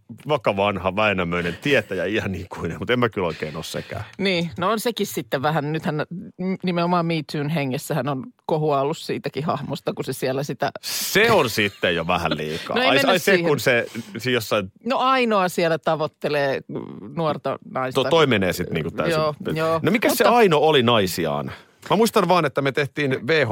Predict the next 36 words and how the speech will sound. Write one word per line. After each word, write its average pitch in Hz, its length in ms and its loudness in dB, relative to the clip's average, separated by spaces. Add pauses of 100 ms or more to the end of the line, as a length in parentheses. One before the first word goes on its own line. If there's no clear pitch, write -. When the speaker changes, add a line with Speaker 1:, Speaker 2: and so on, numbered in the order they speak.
(120)
Speaker 1:
S-video-elokuvaa 104 960 2
joskus, 87 440 -6 (640)
ö, 95 140 0
koulukavereiden 87 680 0
kanssa 90 200 -4
Nurmijärvellä. 80 760 -4 (120)
Speaker 2:
Joo. 180 340 2
Speaker 1:
Ja 107 60 -2
me 82 120 -8
tehtiin 135 240 -2
elokuva 120 380 -2
nimeltä 104 420 -2 (140)
Väinämöinen 95 640 0
ja 92 120 -2
kumppanit, - 640 -4 (120)
koska - 340 -8 (480)
tää 90 340 -4
Kalevala 117 380 0
tarina 113 360 0
teki 120 240 -8
meihin 120 180 -4
suuren 135 260 0
vaikutuksen. 120 540 -2
Speaker 2:
Ai 262 140 0
teki? 349 440 -4 (140)
Speaker 1:
Ja 139 80 2
mä 156 60 4
ajattelin, 160 280 4
Speaker 2:
Okei. 190 120 4
Speaker 1:
että 139 120 -4
nyt 165 260 -2
meidän 160 340 2
sukupolvemme 120 800 -4 (160)
<laughs> - 140 -6
tehtävä 127 420 0
on 117 80 -2